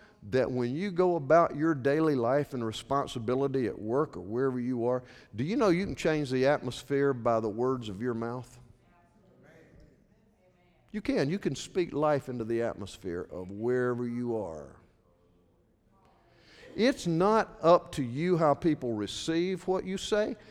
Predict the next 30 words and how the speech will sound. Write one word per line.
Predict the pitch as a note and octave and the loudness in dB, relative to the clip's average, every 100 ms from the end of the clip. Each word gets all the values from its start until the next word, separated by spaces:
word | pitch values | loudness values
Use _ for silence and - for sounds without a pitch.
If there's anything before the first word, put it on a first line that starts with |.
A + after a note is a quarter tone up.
| - - - | -20 -20 0
It | D3 D3 | 4 6
is | G3+ G3+ F3+ | 6 6 4
up | D#3+ - | 2 2
to | C3+ | -4
you | C#3 F3 | -4 -4
to | C3 | -4
speak | - - D3 - | -6 -6 -6 -6
the | A2+ | -12
truth | - F3+ D3 A#2+ | -4 -2 -2 -2
in | C3 B2 | -4 2
love. | B2 G#2 E2 - - - - - - - - - - - - _ _ _ _ _ _ _ _ _ _ _ _ _ - - - - _ _ _ _ _ _ _ _ - - _ _ _ _ - | 2 2 -2 -8 -18 -20 -20 -20 -20 -20 -20 -20 -20 -20 -20 _ _ _ _ _ _ _ _ _ _ _ _ _ -20 -20 -20 -20 _ _ _ _ _ _ _ _ -20 -20 _ _ _ _ -20
Stop | - D3 D3 C#3+ | 2 8 8 6
the | D3 | 4
noise. | C3+ A2 G2 D2+ C#2 - - - _ _ _ _ _ _ _ _ _ _ _ _ G2+ | 4 2 -2 -10 -14 -18 -20 -20 _ _ _ _ _ _ _ _ _ _ _ _ 0
Don't | C#3 D3 | 2 4
get | C3+ C3+ | 6 8
up | C3 B2 | 8 6
and | A2 | -2
immediately | G#2 A#2 C#3 D#3 D#3+ D3+ D3 | -2 2 6 6 6 4 2
look | C#3 C3 C3+ C#3 | 2 2 2 0
to | A#2+ | 0
the | A2+ B2 | 2 4
outside | B2+ - C3+ A#2+ G#2+ G2+ | 2 0 0 2 2 -2
for | A2 A2 | -2 0
information | A2+ A2 A#2 A2 A#2+ A#2+ - F#2+ F#2+ | 0 -2 -2 0 0 0 -4 -8 -10
on | D#2+ G#2 G#2 | -8 -8 -6
how | A2 A2+ A2 | -4 -2 -2
things | - A2+ A2 F#2+ | -4 -4 -4 -6
are | F#2+ | -8
going. | F#2+ A#2 G#2+ F#2 F#2+ | -2 0 0 -4 -10